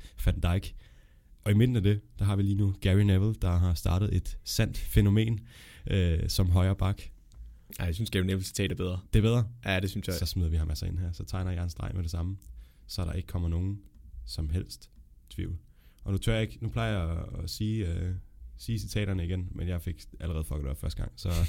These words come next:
Speaker 1: <laughs> lad os bare sige, at Peter Crouch, han kommer på listen igen i år. Ikke som pejlemærke, men ingen citattabelle uden god gamle Peter.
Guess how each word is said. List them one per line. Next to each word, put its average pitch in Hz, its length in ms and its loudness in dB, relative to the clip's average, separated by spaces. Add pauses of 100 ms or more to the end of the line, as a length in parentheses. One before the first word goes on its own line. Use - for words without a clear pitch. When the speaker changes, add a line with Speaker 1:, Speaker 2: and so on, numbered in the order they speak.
Speaker 1:
<laughs> - 260 -10
lad 120 80 4
os 117 60 4
bare 123 160 2
sige, 127 180 2
at 120 60 -2
Peter 110 180 2
Crouch, 107 360 -2
han 107 100 -4
kommer 98 220 -2
på - 140 0
listen 107 300 0
igen 120 240 2
i 135 60 4
år. 107 240 0 (440)
Ikke 127 200 2
som 107 140 0
pejlemærke, 95 600 2 (120)
men 85 280 0 (380)
ingen 98 200 0
citattabelle 87 560 0
uden 92 200 2
god 90 160 2
gamle 85 320 2 (140)
Peter. 90 280 4